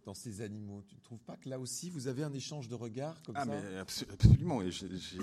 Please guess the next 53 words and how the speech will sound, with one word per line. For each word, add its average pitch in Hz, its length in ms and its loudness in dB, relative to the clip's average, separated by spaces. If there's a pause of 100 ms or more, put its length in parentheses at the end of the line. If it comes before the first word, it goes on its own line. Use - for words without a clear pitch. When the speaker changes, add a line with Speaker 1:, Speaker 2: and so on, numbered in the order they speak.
Speaker 2:
je 95 120 -6
le 92 80 -2
fais - 160 -4
avec 95 180 -4
beaucoup 90 280 -10
de, 87 240 -4
beaucoup 87 320 -8
de - 60 -16
plaisir. 101 680 -2
Et, 87 160 -6
et, - 960 -20
euh, 82 200 -18 (520)
moi, 92 120 -18
quelqu'un 104 260 -14
un 92 120 -8
jour 101 160 -12
qui 101 80 -12
m'a 90 100 -8
dit, « 95 140 -10
Tu - 120 -16
sais, - 140 -10
Jean-Baptiste, 95 380 -8
je - 40 -20
pense 98 160 -14
que - 120 -20 (160)
cette - 260 -16
image 104 340 -8
est 92 40 -10
le, 82 200 -14 (260)
ta 98 80 -14
meilleure 92 280 -10
publicité, 95 480 -12
parce 104 180 -10
que 95 160 -12 (260)
c'est, - 140 -20 (120)
c'est - 200 -4
vraiment 101 480 -6
comment 101 400 -6
rendre 98 260 -6
humain » 101 340 -6 (480)
n'importe 101 460 -10
qui, 110 320 -14
et 90 80 -12
là, 98 160 -6
on 95 80 -8
dirait 90 220 -8
un 90 120 -4
humain 98 240 -4
derrière 92 280 -8
une 87 100 -10
boule 98 160 -8
de 92 80 -4
poil. 90 320 -10